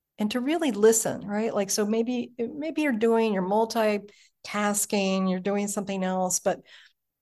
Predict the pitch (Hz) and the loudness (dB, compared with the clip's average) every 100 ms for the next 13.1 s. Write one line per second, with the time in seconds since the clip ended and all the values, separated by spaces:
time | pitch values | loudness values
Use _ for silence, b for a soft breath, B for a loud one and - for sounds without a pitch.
0 | - 247 294 285 233 220 208 208 214 208 | -2 2 4 4 2 2 2 0 2 2
1 | 196 196 190 220 202 190 208 233 233 240 | 0 -2 -4 -2 -4 -2 2 2 2 2
2 | 226 214 208 - 220 214 202 196 196 190 | 2 2 0 -2 0 0 0 0 0 -2
3 | - - 214 185 196 185 190 220 214 214 | -4 -2 -2 -2 -4 -6 -2 0 0 0
4 | 233 226 226 208 190 - 180 185 202 170 | 0 2 2 0 -2 -4 -4 -6 -4 -6
5 | - - - 190 170 185 226 214 196 185 | -6 -10 -8 -6 -4 -4 -2 0 0 -4
6 | 185 190 180 175 180 170 175 - - _ | -4 -4 -6 -6 -4 -2 -2 -6 -8 _
7 | _ _ _ _ _ _ - 185 185 196 | _ _ _ _ _ _ -4 0 2 2
8 | 196 196 190 - 185 160 165 165 160 180 | 2 0 0 2 2 2 0 0 -2 -2
9 | 175 170 165 165 165 165 160 156 151 165 | 0 0 0 -2 -2 -2 0 0 -4 -8
10 | - _ _ _ - 156 151 156 175 202 | -10 _ _ _ -10 -4 -2 0 0 0
11 | 208 226 220 - 240 240 240 247 285 - | 2 0 -2 -2 2 4 2 2 -2 -2
12 | - - 165 190 - 226 208 214 - - | -6 -6 -2 0 0 -4 -6 -8 -12 -14